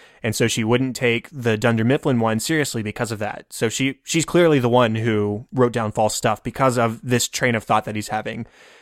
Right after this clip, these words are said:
And what's sad about it is you can see how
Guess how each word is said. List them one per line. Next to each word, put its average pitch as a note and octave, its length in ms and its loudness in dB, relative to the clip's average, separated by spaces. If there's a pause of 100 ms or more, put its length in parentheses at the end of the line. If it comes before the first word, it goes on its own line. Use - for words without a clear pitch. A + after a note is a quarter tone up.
(380)
And B2+ 200 2
what's B2 160 0
sad E3+ 240 0
about C#3+ 160 2
it B2 80 0
is B2 180 -6 (260)
you C3 140 -4
can C#3 140 0
see D3 180 -2
how A#2+ 400 0